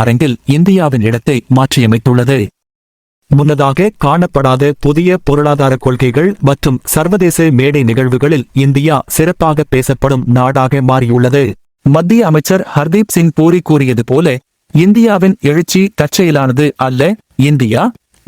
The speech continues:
உலக அளவிலான வளர்ச்சியையும் அரசியல் மேடையையும் புதுப்பிக்கிறது. உலகில் மிகுந்த சக்தி வாய்ந்த நாடாக இந்தியா உருவாகும் என்று அவரது கருத்து குறிப்பிடத்தக்கது. சீனாவை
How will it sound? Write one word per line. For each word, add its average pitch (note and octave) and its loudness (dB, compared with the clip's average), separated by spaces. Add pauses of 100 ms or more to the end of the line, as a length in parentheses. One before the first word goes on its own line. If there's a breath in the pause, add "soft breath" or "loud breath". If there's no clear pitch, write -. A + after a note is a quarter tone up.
உலக A3 2
அளவிலான C#3 0 (120)
வளர்ச்சியையும் B2+ 0 (320)
அரசியல் E3+ 0
மேடையையும் C3 -2
புதுப்பிக்கிறது. C3+ 0 (420)
உலகில் A3 2 (120)
மிகுந்த F#3+ 2 (120)
சக்தி D3+ -2
வாய்ந்த B2 0 (100)
நாடாக B2+ 0 (200)
இந்தியா E3 2
உருவாகும் A#2+ 0
என்று C3+ 0 (120)
அவரது C3 -2
கருத்து D#3 0 (100)
குறிப்பிடத்தக்கது. C3+ -2 (920)
சீனாவை G3 0